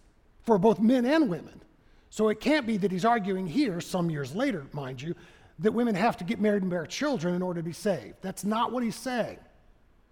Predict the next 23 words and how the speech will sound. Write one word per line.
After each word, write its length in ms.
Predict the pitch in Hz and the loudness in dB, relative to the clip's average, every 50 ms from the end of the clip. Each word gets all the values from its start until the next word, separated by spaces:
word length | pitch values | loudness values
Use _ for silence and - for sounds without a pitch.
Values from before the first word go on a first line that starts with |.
| _ _ _ _ _ _ _ _ _ _ _ _ _ _ _ - | _ _ _ _ _ _ _ _ _ _ _ _ _ _ _ -4
And 260 | 208 202 202 220 202 | 0 2 2 2 2
if 180 | - 202 - - | 0 -2 -2 -2
you 60 | 208 | -2
find 260 | - - 262 277 262 | 2 4 4 4 4
it 80 | 262 - | 2 -2
confusing, 680 | - 226 226 - - 226 220 220 202 247 311 320 294 | -2 -4 -4 -2 0 0 2 2 2 2 2 2 2
well, 120 | 247 226 196 | 2 2 2
then 160 | 233 226 226 | 2 2 2
you're 120 | 226 233 | 2 2
with 220 | 226 220 - - - | 0 0 -2 -4 -4
Peter. 440 | - 302 302 262 180 - - - - - _ _ _ _ _ - _ _ _ _ _ _ - | 0 0 0 0 0 -4 -10 -14 -18 -20 _ _ _ _ _ -20 _ _ _ _ _ _ -2
Peter, 340 | - 240 254 226 220 190 175 | 2 2 4 4 4 4 2
in 80 | 180 | 2
one 100 | 196 214 | 2 2
of 60 | 202 | 0
his 180 | 185 202 156 185 | 0 -2 -4 -2
letters 380 | 214 240 247 240 214 180 135 185 | -2 0 0 0 0 0 -2 -2
in 80 | 180 | -4
the 60 | 190 | -2
New 100 | 202 208 | -2 -2
Testament, 380 | 185 - 240 254 - 226 175 151 | -2 -2 -2 -4 -4 -6 -8 -6
said 200 | - 202 165 - | -4 -4 -4 -4
Paul's 520 | - - 240 254 277 311 302 220 - - | -6 -6 -4 -2 0 0 -2 -2 -4 -12